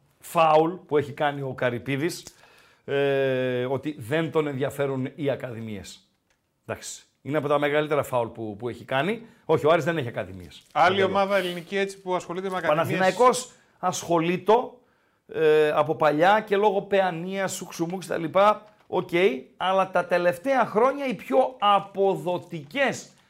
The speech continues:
Speaker 1: ακαδημίες, την τελευταία πενταετία να πω, ας πω πενταετία, είναι του παοκ, Παντελή Αμπατζή. Οκ. Και ο
Speaker 2: Είναι
Speaker 1: Ντέταρη
Speaker 2: είναι
Speaker 1: βγήκε από τις
Speaker 2: μεγάλη
Speaker 1: ακαδημίες
Speaker 2: υπόθεση.
Speaker 1: του
Speaker 2: Μεγάλη,
Speaker 1: Ολυμπιακού.
Speaker 2: μεγάλη
Speaker 1: Σωστά.
Speaker 2: υπόθεση.
Speaker 1: Σωστά. Λοιπόν,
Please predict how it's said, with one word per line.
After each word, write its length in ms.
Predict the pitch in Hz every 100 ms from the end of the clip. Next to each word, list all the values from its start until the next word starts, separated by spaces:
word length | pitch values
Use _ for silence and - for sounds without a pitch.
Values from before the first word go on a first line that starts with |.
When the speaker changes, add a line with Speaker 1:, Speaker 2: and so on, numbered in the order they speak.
| _
Speaker 1:
ακαδημίες, 1000 | - 170 175 156 139 143 165 247 294 - - _ -
την 100 | 151
τελευταία 440 | 175 170 226 240
πενταετία 520 | 214 170 180 175 240
να 140 | 254 269
πω, 320 | 302 202 -
ας 140 | 175 -
πω 100 | 214
πενταετία, 720 | 190 156 139 208 277 294 - _ _
είναι 180 | - 277
του 100 | 294
παοκ, 300 | 240 120 - _ _ _ _
Παντελή 320 | - 131 123
Αμπατζή. 360 | 110 101 85 82 _ _ _ -
Οκ. 140 | 214 330 269 107 - _ _ _ _ _
Και 100 | -
ο 40 | 180
Speaker 2:
Είναι 140 | 160
Speaker 1:
Ντέταρη 300 | 294 294 247
Speaker 2:
είναι 80 | 190
Speaker 1:
βγήκε 180 | 190 190
από 60 | 160
τις 60 |
Speaker 2:
μεγάλη 140 | 170 160 160
Speaker 1:
ακαδημίες 200 | 160 147
Speaker 2:
υπόθεση. 260 | 123 104 -
Speaker 1:
του 60 | 170
Speaker 2:
Μεγάλη, 220 | 160 147
Speaker 1:
Ολυμπιακού. 280 | 156 143 135
Speaker 2:
μεγάλη 200 | 127 151
Speaker 1:
Σωστά. 180 | 226
Speaker 2:
υπόθεση. 440 | 165 123 104 - - _
Speaker 1:
Σωστά. 400 | - 156 214 160 - - -
Λοιπόν, 360 | - 294 254 -